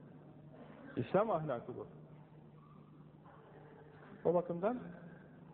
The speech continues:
ahlakının güzel olması deyince insan hep güleç yüzlü olmak manasında değil. El hubbu fillah var. Allah için seveceğiz birbirimizi. Niçin seviyorsun? Param için, mevkim için, makamım için. Hayır. Allah için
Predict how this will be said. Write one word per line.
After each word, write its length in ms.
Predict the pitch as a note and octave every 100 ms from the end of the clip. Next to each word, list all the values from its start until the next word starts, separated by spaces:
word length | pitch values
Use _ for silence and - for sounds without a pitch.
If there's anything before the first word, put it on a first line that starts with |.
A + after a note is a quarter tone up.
| - - - - - - - - - - - - -
ahlakının 600 | D#3 D#3 E3+ E3 F3+ F#3
güzel 260 | D#3 E3+ E3+
olması 400 | D#3+ D#3 - D3+
deyince 300 | F#3+ A#3+ F#3+
insan 360 | D#3+ C#3 G3+ A3+ - - - - - - -
hep 200 | G3 F3+
güleç 300 | F3+ F#3 F3+
yüzlü 240 | D#3 D#3+
olmak 500 | D#3+ D3+ D3 D3 -
manasında 560 | C#3+ C#3+ C#3 C#3+ C#3+ C3
değil. 140 | A#2 - - - -
El 140 | F3
hubbu 360 | F3 A3+ - A3+
fillah 580 | - G3 F3 G#3+ A3+ F3
var. 180 | D3 - -
Allah 320 | F#3 F#3+ D#3+
için 240 | D3 G#3+ - - - -
seveceğiz 460 | C4+ A3+ D#3+ C3
birbirimizi. 460 | C3 B2+ A#2+ B2+ - - - - -
Niçin 200 | G#3+ A3
seviyorsun? 480 | - D3+ D3 D3 C4 - - - -
Param 320 | D3+ D#3+ E3
için, 240 | D3+ - D#3
mevkim 440 | D3+ D3+ D#3+ D3+
için, 220 | D3 D3
makamım 560 | C#3+ C#3+ D3+ D3+ D3+ D3+
için. 240 | C#3+ D#3+ -
Hayır. 200 | D#3 C3+ - - -
Allah 240 | D4 C4+ D#3+
için 200 | -